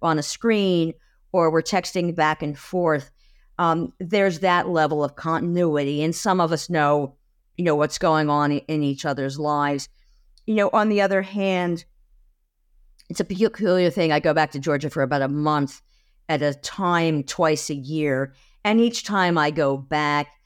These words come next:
I have, you know, I, I, I'm living with people that I was very close with for thirty years, and I still live in the same neighborhood.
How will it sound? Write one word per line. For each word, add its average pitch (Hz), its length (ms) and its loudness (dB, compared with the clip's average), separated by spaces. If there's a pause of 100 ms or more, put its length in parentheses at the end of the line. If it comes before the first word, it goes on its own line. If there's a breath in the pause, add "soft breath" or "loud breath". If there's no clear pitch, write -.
(240)
I 170 80 2
have, 170 280 2
you 175 100 -2
know, 147 80 2
I, 139 160 2
I, 160 160 2
I'm 160 280 0
living 156 320 2
with 139 160 -2
people 156 260 -2
that 135 120 -2
I 131 80 2
was 131 120 -2
very 127 160 -4
close - 360 -8
with 131 300 -6
for 160 100 -2
thirty 147 280 -2
years, 143 400 -2 (460)
and 170 120 0
I 165 60 0
still 190 240 0
live 175 200 2
in 151 100 0
the 143 80 -2
same 143 420 -4
neighborhood. 156 760 0